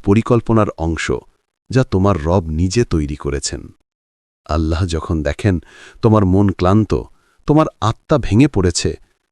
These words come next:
তোমার দোয়া যেন আর শক্তি পাচ্ছে না, তখন তিনি এক বিশেষ উপায়ে তোমাকে মনে করিয়ে দেন যে,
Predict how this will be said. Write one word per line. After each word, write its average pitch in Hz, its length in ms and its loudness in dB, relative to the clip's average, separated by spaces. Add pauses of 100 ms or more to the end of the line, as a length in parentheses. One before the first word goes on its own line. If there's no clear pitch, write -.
(100)
তোমার 165 200 4
দোয়া 110 300 4
যেন 170 280 4
আর 180 40 0
শক্তি - 440 -2
পাচ্ছে - 340 -4
না, 67 220 -6 (480)
তখন 190 300 0
তিনি 175 200 2
এক 143 180 0
বিশেষ 123 400 0
উপায়ে 80 400 -2 (360)
তোমাকে 120 300 2
মনে 95 240 2
করিয়ে 85 320 0
দেন 62 280 -6 (500)
যে, 98 140 2